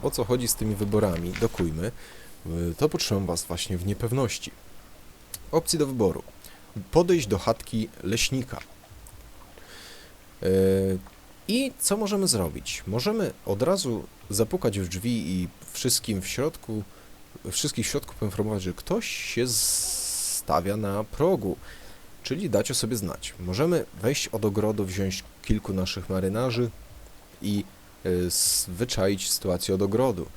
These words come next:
Możemy zbadać wyspę albo szpiegować dom. Ja bym się zdecydował,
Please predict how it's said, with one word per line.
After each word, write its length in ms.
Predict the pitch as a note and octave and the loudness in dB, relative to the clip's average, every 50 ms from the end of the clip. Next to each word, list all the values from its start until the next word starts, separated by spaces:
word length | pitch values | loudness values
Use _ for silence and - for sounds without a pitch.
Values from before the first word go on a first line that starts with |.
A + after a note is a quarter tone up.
| - - - - - - - - - - - - - | -16 -16 -18 -18 -18 -18 -20 -20 -20 -20 -18 -10 -4
Możemy 400 | F#2+ G2 A#2 D3+ G3+ G#3 G3+ E3 | 0 2 4 4 4 4 2 2
zbadać 420 | G#2+ F#2+ F#2+ C3+ B2+ A#2+ G2 F#2 | 2 2 2 2 2 2 0 0
wyspę 500 | F2 F#2 F2+ - - - - F#2 G2 A2 A#2+ A#2+ - - - - - | 0 0 0 0 0 0 0 0 0 0 -2 -6 -12 -18 -12 -4 0
albo 260 | D#3 F#3+ G3 G#3+ F#3 | 0 0 0 -2 -4
szpiegować 760 | - - - - A2+ F#2 - F2 D2+ - D#2+ - - - - - - - - - - - | -4 -4 -2 -2 -2 0 0 -2 -2 -4 -6 -6 -6 -8 -8 -10 -16 -20 -20 -18 -10 -6
dom. 460 | G2+ G2 G2 - - A#2 F2+ D#2 B1 - - E2 | -4 0 2 2 2 2 0 -4 -6 -8 -8 -2
Ja 180 | F#2+ B2 D#3+ A3+ | 0 2 2 2
bym 160 | B3+ G3+ C3+ | 0 0 -2
się 200 | - - - F2+ | -2 -2 -2 -4
zdecydował, 560 | E2 E2 F2+ - - G#2+ C3 C#3 B2+ A2 - | -6 -6 -8 -6 -2 -2 0 0 0 -2 -2